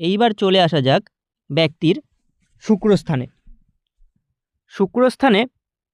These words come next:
অবশ্যই দেখা উচিত এই খাড়া খাড়া কিছু রেখাগুলোকে, যেগুলি অত্যন্ত শুভ ফল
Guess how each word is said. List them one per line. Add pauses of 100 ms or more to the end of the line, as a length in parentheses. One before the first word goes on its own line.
(960)
অবশ্যই (160)
দেখা (120)
উচিত (680)
এই (100)
খাড়া
খাড়া
কিছু (180)
রেখাগুলোকে, (420)
যেগুলি (160)
অত্যন্ত (220)
শুভ (160)
ফল